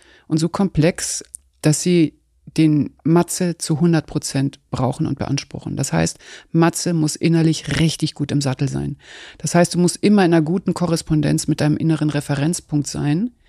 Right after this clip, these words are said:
um alle Bälle in der Luft zu halten, die du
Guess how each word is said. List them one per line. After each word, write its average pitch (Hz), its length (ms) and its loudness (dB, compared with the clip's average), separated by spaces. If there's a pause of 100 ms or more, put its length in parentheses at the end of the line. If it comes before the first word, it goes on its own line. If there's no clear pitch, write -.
(240)
um 147 180 0 (140)
alle 208 260 2
Bälle 156 460 2 (480)
in 160 100 0
der 151 80 4
Luft 143 220 -2
zu 151 100 -2
halten, 147 220 0
die 143 80 0
du 139 160 -2